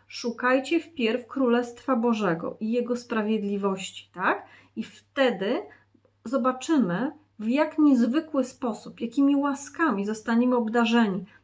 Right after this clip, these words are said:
Tak spektakularnymi, tak? Bo tu mamy pewne porównanie, więc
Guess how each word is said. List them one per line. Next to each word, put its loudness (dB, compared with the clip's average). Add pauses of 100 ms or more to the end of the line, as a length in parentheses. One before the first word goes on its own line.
(140)
Tak -2
spektakularnymi, 2
tak? -6
Bo -2
tu -2
mamy 4
pewne 4
porównanie, 4
więc 2